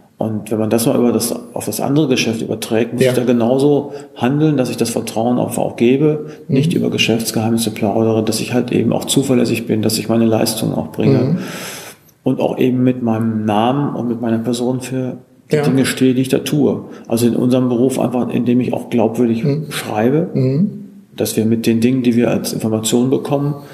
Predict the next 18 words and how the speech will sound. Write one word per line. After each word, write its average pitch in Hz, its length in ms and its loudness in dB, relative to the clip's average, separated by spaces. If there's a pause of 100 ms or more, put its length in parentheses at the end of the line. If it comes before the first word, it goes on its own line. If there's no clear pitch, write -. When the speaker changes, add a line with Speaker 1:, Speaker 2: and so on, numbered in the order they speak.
(240)
Speaker 1:
glaubwürdig 117 540 2
umgehen, 135 420 0
dass 127 140 0
Speaker 2:
Ja. 120 120 2
Speaker 1:
wir - 80 -6
Sachen 107 240 -2
richtig 120 440 -2
einordnen, 131 500 0
uns 117 220 -4
nicht 131 200 -2
vor 123 140 0
falsche, 120 560 0 (480)
äh, 117 160 0
Karren 131 340 -2
spannen 143 340 0
Speaker 2:
Mhm. 143 40 2
Speaker 1:
lassen. 156 360 0 (640)
Äh, 107 120 -4